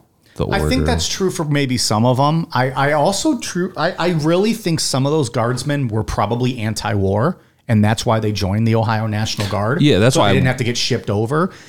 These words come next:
Speaker 2: And so they didn't maybe hate commies. They probably didn't think anything about communists.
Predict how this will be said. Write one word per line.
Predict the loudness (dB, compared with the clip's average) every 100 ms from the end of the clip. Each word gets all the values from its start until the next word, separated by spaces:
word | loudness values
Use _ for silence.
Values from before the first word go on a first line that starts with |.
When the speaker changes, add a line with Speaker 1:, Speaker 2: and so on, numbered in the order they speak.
| -20 -2
Speaker 2:
And | 0 4
so | 2
they | 4
didn't | 2 2 0 -6 _ _ _ _ -2
maybe | 0 0
hate | 0 -2 0
commies. | 0 2 2 0 0
They | -2
probably | 2 2 2
didn't | 2 2
think | 0 0
anything | 0 0
about | 0 0 0
communists. | 0 0 0 -2 -4 -8